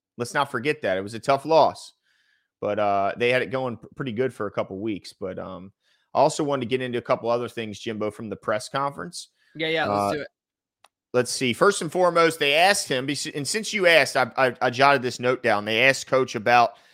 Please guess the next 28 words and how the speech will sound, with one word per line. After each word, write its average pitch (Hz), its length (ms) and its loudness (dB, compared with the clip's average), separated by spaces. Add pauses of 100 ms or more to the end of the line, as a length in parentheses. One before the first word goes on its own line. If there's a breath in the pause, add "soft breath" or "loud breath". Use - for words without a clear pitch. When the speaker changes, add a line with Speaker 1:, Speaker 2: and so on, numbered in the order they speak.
(880 soft breath)
Speaker 1:
any 190 280 -2
added 160 340 2
motivation, 147 640 0
or 135 80 0
if 117 120 -6
you're, 120 260 -2 (920)
if 131 160 -2
co-, 147 160 2
if 131 240 -2
Coach 156 260 2
is 120 140 -10
worried 143 340 2
at 135 80 -6
all 135 160 2
about 123 260 2
added 131 280 2
motivation 127 560 -4
from 131 260 -6
the 123 80 -8
Bengals 123 400 -4
side 131 320 2
because 120 260 -8
they're 117 120 -8
coming 120 260 -8
off 120 220 -6
of 110 120 -14
a 110 60 -8
loss, 107 560 -2